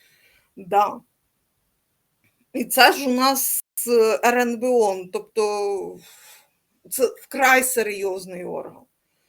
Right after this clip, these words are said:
Чому я за нього взялася? Тому що це, вважайте, це рицарі круглого столу при королі Артурі.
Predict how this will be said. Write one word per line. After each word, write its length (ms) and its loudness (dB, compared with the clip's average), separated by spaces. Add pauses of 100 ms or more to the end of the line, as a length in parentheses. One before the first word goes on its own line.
(200)
Чому 380 -2
я 280 6
за 200 -4
нього 380 -4
взялася? 640 2
Тому 320 -6
що 200 -6
це, 220 -2
вважайте, 600 -2
це 500 -2 (340)
рицарі 640 -2 (460)
круглого 680 -2
столу 840 0
при 200 -6
королі 520 -8
Артурі. 580 -6